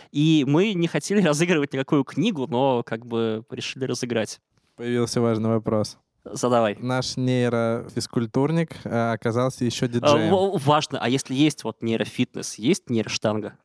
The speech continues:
Speaker 1: Спасибо.
Speaker 2: В общем, а какое бы вы имя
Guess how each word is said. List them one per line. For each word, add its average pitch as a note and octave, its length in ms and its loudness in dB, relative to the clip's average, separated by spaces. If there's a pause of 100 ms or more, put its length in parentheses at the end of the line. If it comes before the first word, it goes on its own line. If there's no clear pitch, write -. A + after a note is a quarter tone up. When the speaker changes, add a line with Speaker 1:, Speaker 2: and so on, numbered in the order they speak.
(680)
Speaker 1:
Спасибо. A2 400 -2 (1200)
Speaker 2:
В B2+ 120 0
общем, A2+ 400 -2 (100)
а A2+ 380 2 (120)
какое C#3 460 2
бы A#2 240 -2
вы A#2 360 2 (240)
имя C3 480 2